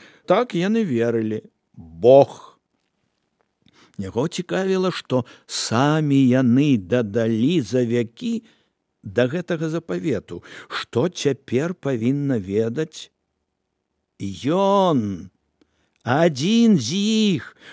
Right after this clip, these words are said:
былы мірскі шкаляр і шалбер. Ён вырашыў не ўставаць, пакуль не зведае гэтага. Ён чытаў ужо некалькі гадзін.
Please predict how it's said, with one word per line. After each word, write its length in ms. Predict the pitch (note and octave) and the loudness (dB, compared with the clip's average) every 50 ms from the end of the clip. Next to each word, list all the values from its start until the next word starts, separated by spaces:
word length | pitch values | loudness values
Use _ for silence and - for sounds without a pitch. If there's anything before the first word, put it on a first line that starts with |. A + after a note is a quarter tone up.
| - | -10
былы 580 | - B2+ C#3 F#3 G3+ F#3 F3+ G#3+ A3+ A3+ A3 G#3+ F#3+ | -2 6 8 10 10 10 8 4 4 4 4 4 4
мірскі 840 | E3+ F3 G3 G#3+ G#3+ G#3+ G#3 F3 - - - - _ - F#3+ G3+ F#3+ | 2 2 4 4 4 4 4 2 -2 -6 -8 -10 _ -6 -4 -4 -2
шкаляр 1000 | - - - - _ - D#3 F3+ F3+ F3+ F3 C#3 D#3+ G3 F#3+ F#3 F3+ F3 - _ _ _ | -4 -6 -8 -8 _ 0 0 2 4 2 2 2 0 0 0 -2 -4 -4 -8 _ _ _
і 140 | D3+ E3 E3 | -4 -4 -4
шалбер. 880 | - - - - - E3 E3 D#3+ D#3+ D3 A#2+ G2+ F#2 A#2 A#2+ A#2+ - _ _ _ _ _ _ _ _ _ _ _ _ _ _ _ _ _ _ _ _ _ _ _ - | -4 -8 -14 -10 -10 -10 -8 -6 -6 -6 -6 -8 -10 -12 -12 -14 -16 _ _ _ _ _ _ _ _ _ _ _ _ _ _ _ _ _ _ _ _ _ _ _ -2
Ён 240 | A#2 A#2+ A#2 A2+ A2 | -2 0 0 0 0
вырашыў 480 | A2 A#2+ A#2+ A2+ A2 G#2+ - - A2 | 0 2 2 0 0 -2 -4 -4 -2
не 300 | G2+ G2+ G#2 A2 B2 D3 E3+ | -2 -2 0 0 2 2 0
ўставаць, 880 | C#3+ - - - - - D3 C#3 C3 A#2+ G2+ A#2+ D3 E3 D#3 - - - - - - _ | 0 -4 -10 -16 -8 -6 -4 -4 -4 -2 0 0 0 0 0 -4 -12 -18 -18 -20 -20 _
пакуль 480 | _ G#2+ G2 - - - B2 C3+ C#3 C#3 | _ -10 -10 -10 -4 0 0 2 2 2
не 300 | B2+ A2+ G#2 G#2+ B2 A#2+ | 2 0 0 0 -2 -4
зведае 640 | G2 F2 F#2 F#2 F2 F#2+ G2+ F#2+ - A2 G2+ G2 G2 | -6 -10 -12 -8 -4 -4 -4 -4 -6 -10 -10 -10 -10
гэтага. 560 | E2 F2+ F2 F2 - - F#2 F2+ - - - _ _ _ _ _ _ _ _ _ _ _ _ _ _ _ _ _ _ _ _ _ _ _ _ _ _ _ _ A#2+ | -12 -12 -14 -14 -14 -16 -18 -18 -18 -20 -20 _ _ _ _ _ _ _ _ _ _ _ _ _ _ _ _ _ _ _ _ _ _ _ _ _ _ _ _ -2
Ён 160 | A#2+ B2 C3 | 0 0 0
чытаў 480 | B2 - C#3+ C#3 - - D3+ D3+ D3 C#3 | 0 0 -2 -2 0 0 -2 0 0 0
ужо 160 | A2+ A#2+ A#2+ | 0 0 0
некалькі 640 | B2 A#2+ A#2+ A#2+ A2+ - A#2+ A#2 G2+ - - A2+ G2 | 2 2 2 0 0 -2 -6 -6 -6 -6 -6 -6 -4
гадзін. 560 | F#2 A2 G#2+ G2+ F2+ F2+ F2 D#2 D2 G2 | -2 -2 -4 -4 -6 -10 -12 -12 -12 -18